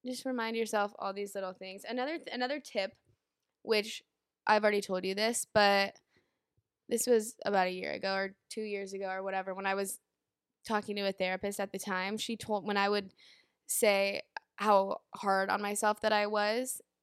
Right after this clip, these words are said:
and all the things that I would tell myself throughout the day,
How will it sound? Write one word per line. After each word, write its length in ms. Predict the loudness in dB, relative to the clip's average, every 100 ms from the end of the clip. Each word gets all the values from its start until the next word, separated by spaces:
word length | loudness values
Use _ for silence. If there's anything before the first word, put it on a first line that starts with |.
| -10
and 380 | -4 -2 -2 -2
all 140 | -2
the 80 | -2
things 300 | -4 -6 -4
that 80 | -2
I 100 | -2
would 140 | -4
tell 160 | -6 -6
myself 420 | -4 -2 0 -2
throughout 300 | 0 0 0
the 80 | -2
day, 500 | -2 0 0 -2 -6